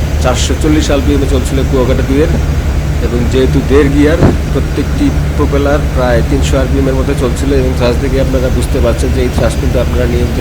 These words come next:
সময় দেখেন না। এদিকে গতি অব্যাহত রেখেছে এম খান সাত এবং কুয়াকাটা দুই। দারুণ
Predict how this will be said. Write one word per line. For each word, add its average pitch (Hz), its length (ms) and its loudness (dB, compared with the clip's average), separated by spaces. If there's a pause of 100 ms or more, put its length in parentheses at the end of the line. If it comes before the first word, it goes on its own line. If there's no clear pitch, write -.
সময় 120 280 -2
দেখেন 123 260 0
না। 151 60 -2 (3500)
এদিকে 139 300 2 (180)
গতি 139 280 2
অব্যাহত 143 280 2 (120)
রেখেছে - 340 0
এম - 120 2
খান 139 120 2 (100)
সাত 135 240 0
এবং 139 180 0
কুয়াকাটা 135 400 2
দুই। 156 120 4 (2250)
দারুণ 135 260 2